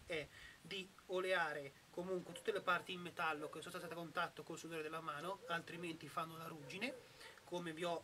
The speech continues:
già detto nel video i cinque errori, che vi lascio sempre qui sopra.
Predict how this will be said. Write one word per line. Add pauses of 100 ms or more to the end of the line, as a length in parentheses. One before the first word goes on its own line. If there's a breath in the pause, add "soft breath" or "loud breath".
già
detto
nel
video
i
cinque
errori,
che
vi
lascio
sempre
qui
sopra.